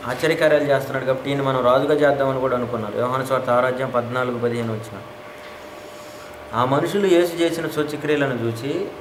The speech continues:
నిజముగా ఈ లోకమునకు రాబో ప్రవక్త ఈయనే అని చెప్పుకుండ్రి. పదిహేనవ వచనంలో రాజుగా చేయుటకు వారు వచ్చి తన్ను బలవంతంగా పట్టుకొనబోచున్నారని యేసు ఎరిగి మరలా కొండకు ఒంటరిగా వెళ్ళాడు. అంటే రాజుగా చేసేద్దాం, ఈయన రాజుగా ఉంటే మనకి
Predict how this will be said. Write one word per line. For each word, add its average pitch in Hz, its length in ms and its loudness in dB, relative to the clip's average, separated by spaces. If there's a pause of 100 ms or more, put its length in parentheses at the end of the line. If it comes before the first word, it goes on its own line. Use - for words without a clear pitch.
(140)
నిజముగా 160 460 4
ఈ 165 60 8
లోకమునకు 151 460 4
రాబో 131 320 4
ప్రవక్త 127 400 0
ఈయనే 135 300 -2
అని 123 120 -2
చెప్పుకుండ్రి. 113 600 -4 (800)
పదిహేనవ 156 340 4
వచనంలో 117 460 0
రాజుగా 156 580 6
చేయుటకు 160 540 0
వారు 131 160 4
వచ్చి 127 340 -6
తన్ను 143 240 0
బలవంతంగా 143 680 2
పట్టుకొనబోచున్నారని 131 1200 -2
యేసు 123 300 -4
ఎరిగి 131 280 -4 (440)
మరలా 131 300 4
కొండకు 131 460 -2
ఒంటరిగా 120 380 -6 (320)
వెళ్ళాడు. 104 520 -4 (3000)
అంటే 147 140 4
రాజుగా 147 360 6
చేసేద్దాం, 131 540 2
ఈయన 127 120 -2
రాజుగా 139 360 4
ఉంటే 143 200 0
మనకి 135 400 -2